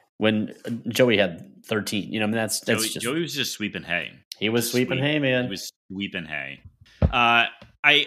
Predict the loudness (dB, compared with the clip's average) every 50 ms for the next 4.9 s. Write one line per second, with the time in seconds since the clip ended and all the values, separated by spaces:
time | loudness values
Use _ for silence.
0 | -2 -6 -4 -4 -4 -2 0 0 2 2 0 0 -2 -2 0 0 0 -2 -4 -6
1 | -8 -6 -6 -6 -6 -6 -6 -4 -2 0 0 0 0 0 -2 -2 0 0 0 0
2 | -2 -4 -6 -6 -4 -2 -2 -2 0 0 -2 -4 -4 -6 -8 -12 -8 -6 -6 -4
3 | -4 -4 -4 -2 -2 -4 -4 -4 -2 -2 -2 -2 -4 -10 -10 -8 -8 -8 -6 -4
4 | -4 -6 -6 -6 -8 -10 -10 -10 -10 -8 -8 -6 -6 -6 -8 -8 -10 -14